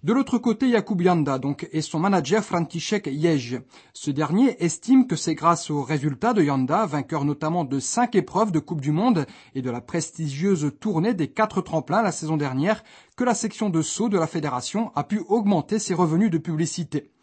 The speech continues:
En échange de cette plus-value, l'entourage de Jakub Janda réclame de pouvoir disposer lui-même d'une partie des espaces publicitaires disponibles sur son équipement ou de recevoir une compensation financière dont František Jež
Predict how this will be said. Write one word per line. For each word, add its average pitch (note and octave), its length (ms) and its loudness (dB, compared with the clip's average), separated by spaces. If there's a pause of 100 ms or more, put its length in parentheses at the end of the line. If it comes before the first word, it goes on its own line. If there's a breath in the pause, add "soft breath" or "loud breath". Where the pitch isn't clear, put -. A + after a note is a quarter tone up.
(360 loud breath)
En C3 120 -2
échange D3+ 400 0
de D3 100 -2
cette C3+ 300 -6
plus-value, F#3+ 640 4
l'entourage E3+ 580 2
de D#3+ 100 2
Jakub D3 280 -2
Janda C3+ 380 2 (260 loud breath)
réclame G#3 560 2
de E3+ 80 2
pouvoir F#3 380 0
disposer G3 560 0
lui-même F#3 580 6
d'une D3+ 320 2
partie - 300 2
des F3+ 180 -2
espaces F3+ 440 -2
publicitaires G3 800 -4 (300 soft breath)
disponibles F#3 640 2
sur - 160 -8
son D#3 180 -2
équipement D3 520 -2 (320 loud breath)
ou B3 140 6
de A3 80 2
recevoir E3 580 0
une D#3+ 100 0
compensation E3 680 -4
financière G#3 680 0 (320 loud breath)
dont C#3+ 100 -2
František C#3 720 -4
Jež F#3 380 2